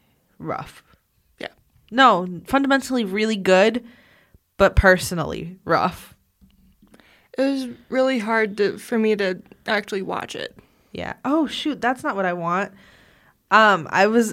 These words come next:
Speaker 1: I'm multitasking. I was going through and I was adding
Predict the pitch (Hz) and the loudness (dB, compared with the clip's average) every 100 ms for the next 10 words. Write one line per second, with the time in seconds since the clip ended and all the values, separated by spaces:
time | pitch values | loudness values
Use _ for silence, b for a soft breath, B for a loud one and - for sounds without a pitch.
0 | - 180 190 190 196 - - _ _ 196 | 0 2 4 2 0 -2 -12 _ _ -16
1 | - 185 196 196 180 185 175 170 180 175 | -2 4 4 4 2 4 4 4 -2 0
2 | 175 175 185 180 185 - 180 156 170 - | 0 0 0 0 -2 -4 -2 0 0 0
3 | 170 165 175 180 180 | 0 2 0 -4 -8